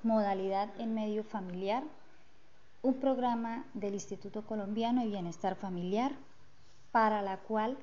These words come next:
laboro como docente pedagógico. Voy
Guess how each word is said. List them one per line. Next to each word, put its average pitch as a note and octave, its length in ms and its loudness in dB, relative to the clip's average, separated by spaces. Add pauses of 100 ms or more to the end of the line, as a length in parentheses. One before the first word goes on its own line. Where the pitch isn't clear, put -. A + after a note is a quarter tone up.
(340)
laboro A3 560 2
como G3 220 -6
docente F3+ 480 -8
pedagógico. F3 720 -6 (1400)
Voy B3 720 2